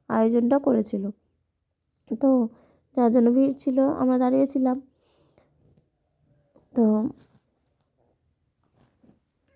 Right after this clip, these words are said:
দাঁড়িয়ে থাকার ফলে এই যে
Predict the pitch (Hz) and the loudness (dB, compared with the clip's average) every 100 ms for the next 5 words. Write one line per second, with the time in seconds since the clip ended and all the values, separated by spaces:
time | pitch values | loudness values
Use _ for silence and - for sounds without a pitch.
0 | _ - _ _ _ _ _ _ _ _ | _ -20 _ _ _ _ _ _ _ _
1 | _ _ _ - - 262 233 233 233 233 | _ _ _ -20 -12 -6 -4 -2 -4 -6
2 | 240 - 240 233 226 233 247 | -10 -6 -4 -2 -4 -4 -6